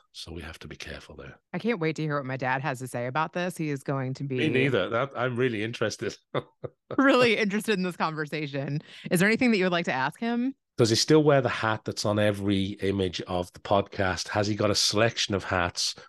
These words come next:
Speaker 1: What's his favorite hat? And has he got one with a feather in it? Look,
Speaker 2: I
Speaker 1: I'm
Speaker 2: love
Speaker 1: more
Speaker 2: that.
Speaker 1: inter-,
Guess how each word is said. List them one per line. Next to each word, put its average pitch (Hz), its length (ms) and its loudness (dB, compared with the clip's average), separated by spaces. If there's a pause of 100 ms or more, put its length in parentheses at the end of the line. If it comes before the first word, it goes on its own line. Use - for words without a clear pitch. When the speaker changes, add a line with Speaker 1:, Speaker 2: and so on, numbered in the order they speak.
(100)
Speaker 1:
What's 107 220 -2
his 107 120 -2
favorite 110 460 4
hat? 98 240 -2
And 95 80 -10
has 95 160 -2
he 101 100 -2
got 98 200 -2
one 98 160 -2
with 90 100 -4
a 90 60 0
feather 85 480 0
in 53 80 -10
it? - 120 -14 (200)
Look, 101 180 0
Speaker 2:
I 170 60 0
Speaker 1:
I'm 113 80 0
Speaker 2:
love 117 160 6
Speaker 1:
more 117 80 6
Speaker 2:
that. 107 220 2
Speaker 1:
inter-, 131 200 -4